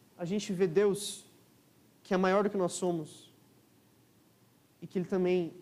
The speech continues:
ensina diferente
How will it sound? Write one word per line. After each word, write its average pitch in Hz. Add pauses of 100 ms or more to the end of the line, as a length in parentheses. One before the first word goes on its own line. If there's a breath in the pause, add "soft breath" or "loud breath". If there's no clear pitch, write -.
(360)
ensina 185 (1120)
diferente 165